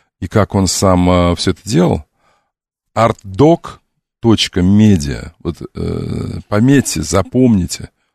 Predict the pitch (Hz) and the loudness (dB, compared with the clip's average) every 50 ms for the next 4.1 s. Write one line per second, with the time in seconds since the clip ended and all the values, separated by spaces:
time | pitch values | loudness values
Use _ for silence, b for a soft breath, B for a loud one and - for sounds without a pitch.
0 | _ _ _ - 110 117 117 113 _ _ - - _ - _ 92 92 123 143 151 | _ _ _ 0 0 2 2 0 _ _ -20 -20 _ -20 _ -2 0 2 2 2
1 | _ _ - _ _ _ _ _ _ _ _ _ _ _ 95 95 - - - 107 | _ _ -20 _ _ _ _ _ _ _ _ _ _ _ -4 -4 -4 -6 -4 -2
2 | 101 92 92 90 80 71 67 - - - _ _ _ _ _ _ _ _ _ _ | 0 0 0 0 -2 -4 -8 -12 -16 -16 _ _ _ _ _ _ _ _ _ _
3 | _ _ _ _ _ _ - 78 76 73 78 78 80 82 - - 123 131 156 180 | _ _ _ _ _ _ -8 -6 -4 -2 -2 -2 -4 -6 -4 -2 0 0 2 2
4 | 175 185 | -2 -2